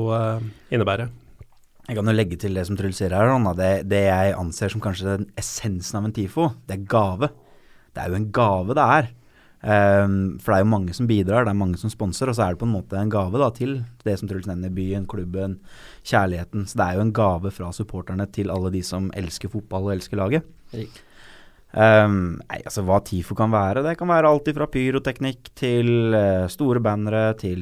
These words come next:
Speaker 2: tekst, til, eh, konfetti og kaos, til, eh, mosaikk og mønster.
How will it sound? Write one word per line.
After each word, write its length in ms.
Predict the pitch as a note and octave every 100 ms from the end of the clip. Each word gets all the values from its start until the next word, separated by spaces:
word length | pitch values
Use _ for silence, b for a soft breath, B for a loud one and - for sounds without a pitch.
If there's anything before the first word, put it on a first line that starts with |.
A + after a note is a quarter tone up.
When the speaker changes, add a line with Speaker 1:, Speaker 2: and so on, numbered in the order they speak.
| -
Speaker 2:
tekst, 520 | - - - - - -
til, 540 | G2 F2+ F2 F2 F2
eh, 340 | E2+ E2 E2+ E2+
konfetti 540 | - A2 G2+ - -
og 60 | G2+
kaos, 760 | G#2+ F#2+ F#2+ G#2 G2+ - - -
til, 400 | - G2 F#2+ G2 G2+ B B B B B B B _
eh, 200 | - F#2
mosaikk 500 | F#2 G2 - G#2 -
og 80 | A2
mønster. 640 | G2 F#2 E2 - D#3 F#3